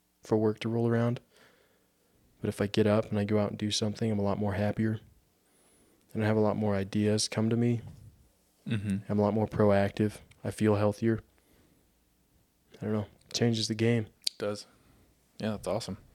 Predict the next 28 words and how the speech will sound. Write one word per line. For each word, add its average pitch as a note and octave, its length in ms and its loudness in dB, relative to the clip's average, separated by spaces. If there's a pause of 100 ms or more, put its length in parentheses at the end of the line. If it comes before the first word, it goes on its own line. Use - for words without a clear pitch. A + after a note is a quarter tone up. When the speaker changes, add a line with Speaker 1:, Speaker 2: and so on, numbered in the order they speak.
(1300)
Speaker 2:
Um, F#2+ 360 0 (160)
okay, G#2+ 160 0
so A#2 120 4
what's A2 140 6
something G2+ 240 2
else F2 220 -4
that D#2+ 200 0
takes - 260 -6
up - 140 -4
a - 40 -6
lot - 380 -4
of - 240 -12 (300)
our - 120 -2
time F2 280 -6
every E2+ 220 -4
day? E2+ 260 -2 (1300)
So - 140 -4
if F#2+ 140 -2
you G2+ 80 0
sleep E3+ 260 8
for C3+ 100 -2
six - 360 2
hours, G2 560 8 (420)
you F#2+ 140 -6
have, F2+ 500 -2 (460)
what, - 220 -8
sixteen - 760 -6
left? G#2+ 340 -6